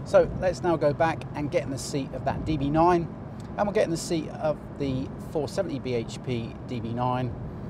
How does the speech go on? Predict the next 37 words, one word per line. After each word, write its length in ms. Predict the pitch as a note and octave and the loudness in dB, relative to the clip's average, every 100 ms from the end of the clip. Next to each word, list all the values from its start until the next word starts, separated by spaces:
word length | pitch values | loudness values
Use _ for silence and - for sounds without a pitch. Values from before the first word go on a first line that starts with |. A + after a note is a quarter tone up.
| - - - - | -8 -8 -8 2
which, 340 | - G3 - - - - | 6 6 4 -6 -6 -2
that 160 | F3+ | -2
particular 440 | - - F#3 F3+ F3 | -2 -2 0 0 2
car, 340 | F3 E3+ E3 - - - - - - - | 8 10 10 4 -8 -10 -10 -10 -6 -2
its 180 | F3 | -2
starting 340 | - F3 D#3+ C#3 | 2 4 4 2
price 400 | - D3 C#3 - | 2 4 4 -2
is 100 | - | -2
gonna 160 | C#3 | -2
be 140 | B2+ C3 | -2 -4
a 40 | |
figure 280 | B2 D3 B2 | -2 -2 -2
starting 320 | - B2+ A2+ | -2 -4 -2
with 100 | A2+ | -6
a 40 | G#2+ | -6
five, 540 | - D#3+ D3 D3 - - - - - - | 4 6 6 4 0 -10 -10 -8 -8 -2
and 260 | D#3 C#3 | -2 0
let's 320 | D3 D3 - - | 2 2 0 0
go 300 | C#3+ C#3 C#3 | 2 2 2
and 180 | C3 B2+ | -2 -2
see 320 | - C3+ A#2+ | -2 -2 -2
what 200 | A2 G#2+ | 0 -2
that 180 | A#2 - | -4 -2
little 300 | F#3+ F#3+ D#3 | 0 0 0
bit 200 | D#3 C#3+ | 0 0
extra 320 | C3 A#2+ - | 0 -2 -4
money 320 | B2+ B2 - - - - - - - | -2 0 0 -4 -6 -6 -8 -8 0
gets 320 | D3+ C3 - | 2 2 0
in 140 | B2 A2+ | -6 -2
terms 260 | B2+ A#2+ | -2 -2
of 80 | A2 | -6
a 60 | A2 | -4
driving 340 | A#2 A2+ G#2+ | -4 -4 -6
experience. 680 | G#2 - G#2 F#2+ F2 - - - - - - - - - - - - - - - - - _ _ - - - - | -8 -8 -6 -6 -6 -8 -10 -8 -8 -8 -8 -8 -8 -10 -10 -10 -10 -10 -10 -12 -12 -16 _ _ -20 -20 -8 0
Before 200 | E3+ F3 | 4 6
we 80 | |
go 240 | C3+ C3+ | 8 8